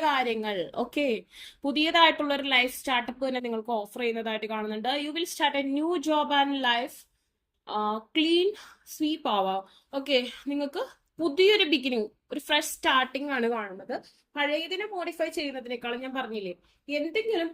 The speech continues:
പുതിയതായിട്ട് നിങ്ങൾക്ക് തുടങ്ങാം, അതിൽ നിന്ന് നിങ്ങൾക്ക് ലാഭം ഉണ്ടാവുമെന്നാണ് കാണുന്നത്. Investments, investments made will have positive result that will bring prosperity.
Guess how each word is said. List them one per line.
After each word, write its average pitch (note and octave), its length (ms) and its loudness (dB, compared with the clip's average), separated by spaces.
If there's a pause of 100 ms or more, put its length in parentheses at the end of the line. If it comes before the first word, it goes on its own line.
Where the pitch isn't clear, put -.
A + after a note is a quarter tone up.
പുതിയതായിട്ട് D4+ 720 -2
നിങ്ങൾക്ക് B3 340 -4
തുടങ്ങാം, G3+ 440 -6
അതിൽ C4+ 240 -6
നിന്ന് D#4+ 220 -4
നിങ്ങൾക്ക് C4+ 340 -4 (360)
ലാഭം G#3+ 380 -2
ഉണ്ടാവുമെന്നാണ് G#3+ 680 -6
കാണുന്നത്. G3 360 -6 (600)
Investments, C4+ 840 -2 (160)
investments F4 580 -2 (120)
made C4+ 240 0
will C4 160 -4 (160)
have A#3 240 0 (520)
positive E4 560 0 (440)
result B3 500 -4
that A#3+ 240 0
will C4+ 240 -4
bring B3 180 -4 (280)
prosperity. A3+ 640 -4